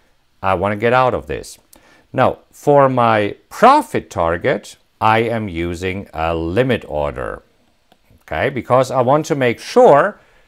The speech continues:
that I'm taking profits as soon as we are crossing above a certain level. So this is the shortcut, basically. So for your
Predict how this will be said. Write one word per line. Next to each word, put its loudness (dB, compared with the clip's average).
that 0
I'm -2
taking -8
profits -4
as -4
soon -2
as -4
we -4
are -2
crossing -6
above -4
a -12
certain -10
level. -12
So 4
this 2
is -8
the 0
shortcut, -4
basically. -4
So 0
for -2
your -4